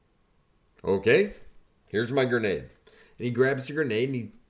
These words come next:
gives it a safety check. Everything looks right. And then he looks at me, and you're sitting here, "Lane ten, throw the grenade." Boom. And he pulls the pin, and I look at him,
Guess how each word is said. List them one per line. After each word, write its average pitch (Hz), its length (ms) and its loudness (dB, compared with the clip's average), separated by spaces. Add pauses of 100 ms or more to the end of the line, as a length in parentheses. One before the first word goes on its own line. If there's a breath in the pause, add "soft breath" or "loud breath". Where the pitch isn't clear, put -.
(480)
gives 131 220 4
it 160 100 0
a 165 40 0
safety 107 420 0
check. 104 380 -6 (340)
Everything 120 380 -4
looks 135 240 0
right. 95 320 0 (880 soft breath)
And 196 140 0
then 247 100 2
he 240 80 2
looks 262 260 -2
at - 80 -6
me, 123 100 -2
and 110 80 -2
you're 127 100 2
sitting 127 260 -4
here, 117 260 2 (180)
"Lane 233 380 6
ten, 214 640 8
throw 277 240 12
the 277 100 4
grenade." 240 840 4 (440)
Boom. 127 720 6 (300 soft breath)
And 151 100 4
he 247 100 4
pulls 202 420 10
the 160 80 -4
pin, 254 440 -10 (220)
and 104 100 -6
I 170 160 0
look 143 300 10
at 107 100 6
him, 107 320 -4